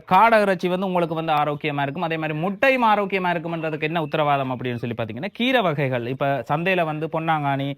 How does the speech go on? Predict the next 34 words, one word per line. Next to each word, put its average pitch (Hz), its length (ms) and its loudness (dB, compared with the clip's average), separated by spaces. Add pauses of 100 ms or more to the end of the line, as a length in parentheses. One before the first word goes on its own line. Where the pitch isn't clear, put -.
(280)
மற்ற 147 240 0
கீரை, 147 320 0
எந்த 180 240 0
ஒரு 175 120 -2
கீரை 165 280 0
வந்து 156 200 -2
லொஸ்ட் 143 240 -4
ஆனாலும் 139 360 -2
அந்த 180 180 -4
கீரையை 180 360 -2
வந்து 156 220 -4 (400)
மேசுற 233 500 2
செலவை 190 380 2
வந்து 185 280 -4
கட்டுப்படுத்துற 180 640 0
நோக்கத்தோட, 143 520 -2 (160)
இப்ப 117 140 -4 (420)
மேசுற 165 360 -2
விலை 165 180 0
ஃபுல் 165 200 -4
மேஸ் 160 240 -2
கொடுத்து 151 240 -6
வளர்க்க 165 280 0
இயலாது. 110 300 -2
அப்ப 110 280 -6 (100)
மேசும் 147 340 0 (320)
பயன்படுத்தணும், 151 600 -2
அதே 160 100 0
மாதிரி 160 300 -2 (480)
இலை 175 180 4
வகைகளையும் 185 600 2
வந்து 165 120 -2
பயன்படுத்தணும்ன்றதுக்காக 143 1040 -2
இந்த 190 140 -2